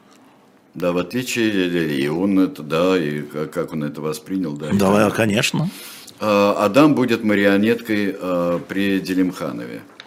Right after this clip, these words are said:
Speaker 2: Да, сейчас, одну секунду, продолжай.
Speaker 1: А, так, у Кадырова фантазии в голове. Вы понимаете, мне кажется, что это преступление пе-, перед детьми.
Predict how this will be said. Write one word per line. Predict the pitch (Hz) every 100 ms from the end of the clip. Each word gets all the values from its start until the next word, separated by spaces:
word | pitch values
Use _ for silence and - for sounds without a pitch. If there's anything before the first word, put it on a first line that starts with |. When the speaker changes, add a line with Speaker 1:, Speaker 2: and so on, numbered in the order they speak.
| - _ _ _ -
Speaker 2:
Да, | 104 107 87 -
сейчас, | - - 92
одну | 110 101
секунду, | - - 107 98 104 -
продолжай. | 139 139 156 104 78 - - - -
Speaker 1:
А, | 92 95 92 92 92 90 90 87 -
так, | 98 78 - - - - - - - -
у | 80
Кадырова | 98 98 113 107
фантазии | 107 95 98 101 92
в | 87
голове. | 82 92 90 82
Вы | 82
понимаете, | 85 107 135 139 98
мне | 98
кажется, | 104 117 92
что | - 107
это | 98
преступление | - 98 - 98 110 90 76
пе-, | 82 80 80 78
перед | 90 80 73
детьми. | 82 - 80